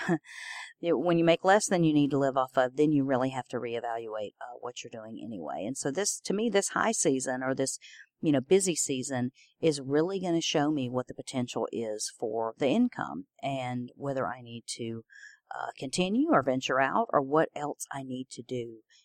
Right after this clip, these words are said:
in order to get the revenue generated. And so, um, we'll, we'll be working on figuring it out. Um, if I have things that aren't selling, maybe I can replace them with other things that would sell. So it's just a whole different thing.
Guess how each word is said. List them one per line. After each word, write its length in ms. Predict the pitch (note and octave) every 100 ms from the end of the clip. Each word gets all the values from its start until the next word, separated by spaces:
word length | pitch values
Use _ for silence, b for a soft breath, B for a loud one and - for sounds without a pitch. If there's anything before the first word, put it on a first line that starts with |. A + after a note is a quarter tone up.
| b
in 140 | - C3
order 380 | - B2+ B2 A#2+
to 120 | - C3+
get 300 | A#2+ A#2 - _
the 100 | -
revenue 400 | A#2+ C#3+ D#3+ B2
generated. 640 | A2+ B2+ A2 E2 F2+ - - -
And 180 | D3 C3+
so, 500 | - B2 A#2+ B2 -
um, 300 | B2 B2 B2+ -
we'll, 180 | C3+ -
we'll 140 | C3+ C#3+
be 200 | F#3 - -
working 320 | C#3 - F3
on 120 | F3
figuring 380 | E3 D3+ E3 E3+
it 80 | D#3+
out. 300 | E3 C#3+ -
Um, 340 | - - - - _ b b b b b b b b b -
if 60 |
I 60 | D#3
have 160 | D3+
things 240 | - D#3+ D#3
that 100 | D3+
aren't 200 | D#3+ -
selling, 360 | - E3+ F#3+
maybe 260 | D#3 C#3 D3+
I 160 | D#3 E3 _ -
can 180 | E3
replace 400 | D#3+ D#3 - D3
them 140 | - D3
with 160 | D3
other 200 | C#3 C#3
things 340 | C#3+ C#3+ C#3+ -
that 160 | C#3 - _
would 220 | D#3 F#3 -
sell. 180 | - - -
So 400 | - - - - _ _ _ _ _ _ _ _ _ _ _
it's 120 | -
just 180 | D3+ -
a 40 |
whole 320 | - C#3 D3 D3+
different 360 | D3 - -
thing. 260 | - G#2